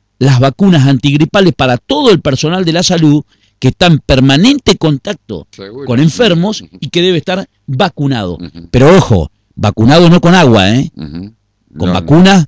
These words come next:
Speaker 1: verdadera.
Speaker 2: Sí, que nos manden las cepitas de agua después porque si no, eh, hacemos publicidad con eso. Eh, ¿vas a participar del cierre de Gustavo, el, lo que va a ser el jueves?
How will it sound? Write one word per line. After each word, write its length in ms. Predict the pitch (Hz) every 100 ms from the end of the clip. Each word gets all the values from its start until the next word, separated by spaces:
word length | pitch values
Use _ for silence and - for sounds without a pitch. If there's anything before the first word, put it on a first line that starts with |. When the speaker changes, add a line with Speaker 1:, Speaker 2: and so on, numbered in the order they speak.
| -
Speaker 1:
verdadera. 760 | 110 107 117 165 147 95 73 _
Speaker 2:
Sí, 180 | - 92
que 80 | 87
nos 120 | 85
manden 300 | 110 127 120
las 140 | 107
cepitas 460 | - 92 113 101 90
de 120 | 101
agua 260 | 113 113 107
después 240 | 98 113 117
porque 640 | 131 120 104 92 90 85
si 160 | 85 90
no, 460 | 95 110 123 104 85 _ _ -
eh, 260 | 92 92 85 80
hacemos 360 | 80 95 98 87
publicidad 540 | 87 87 - 92 98
con 160 | 95 92
eso. 200 | - - _ - _
Eh, 920 | 107 120 117 113 113 110 107 107 104 101 98 95 87 _ 90
¿vas 160 | 127
a 60 | 139
participar 500 | 113 98 92 - 156
del 140 | 143 117
cierre 300 | 127 127 120
de 140 | 101
Gustavo, 580 | 90 - 107 143 135 120
el, 560 | 104 101 98 90 87 53
lo 140 | 50 85
que 100 | 87
va 100 | 92
a 20 |
ser 160 | 98 90
el 60 |
jueves? 640 | 82 95 107 135 135 -